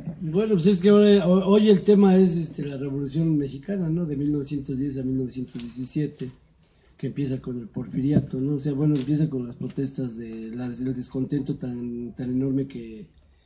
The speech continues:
que hacía que Porfirio después de, Porfirio Díaz, después de treinta y seis años en el poder,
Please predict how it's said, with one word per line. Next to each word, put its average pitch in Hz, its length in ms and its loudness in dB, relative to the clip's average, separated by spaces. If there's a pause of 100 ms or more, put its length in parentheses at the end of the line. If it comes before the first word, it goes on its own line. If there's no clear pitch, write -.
(180)
que 127 180 -8
hacía 131 320 -8
que 131 240 -6
Porfirio 135 480 -6
después 123 400 -6
de, 123 80 -14
Porfirio 131 380 -4
Díaz, 135 180 -4
después 123 240 -8
de 135 100 -2
treinta 123 300 -12
y 120 60 -10
seis 131 260 -6
años 131 300 -4
en 123 120 -6
el 120 80 -8
poder, 143 400 -2